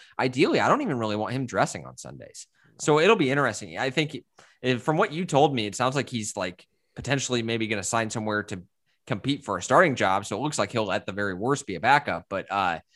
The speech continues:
I, I, I don't think that makes much sense for any of those teams, to be honest with you.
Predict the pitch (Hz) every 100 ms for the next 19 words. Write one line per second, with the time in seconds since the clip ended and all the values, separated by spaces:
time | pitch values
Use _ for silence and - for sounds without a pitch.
0 | _ _ _ - 120 156 127 156 147 -
1 | 117 135 151 139 120 107 - _ _ _
2 | _ _ _ _ 123 147 143 135 139 143
3 | 127 131 - 131 127 127 123 - 117 107
4 | 101 90 85 - 87 82 - 107 107 104
5 | 110 117 107 113